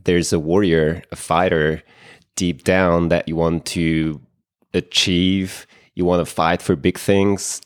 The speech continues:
And, and, and I think, yeah, good and evil is just simply maybe the easiest way to create this polarity or these two extremes, so people can at least see, see things as they are. And of course, yeah, these names, good, evil,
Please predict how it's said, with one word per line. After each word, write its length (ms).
And, 320
and, 240
and 80
I 60
think, 200
yeah, 220
good 220
and 120
evil 280
is 120
just 220
simply 320
maybe 240
the 160
easiest 400
way 220
to 420
create 320
this 180
polarity 840
or 240
these 300
two 220
extremes, 880
so 220
people 340
can 140
at 140
least 360
see, 600
see 340
things 400
as 160
they 160
are. 360
And 120
of 200
course, 540
yeah, 280
these 460
names, 360
good, 300
evil, 500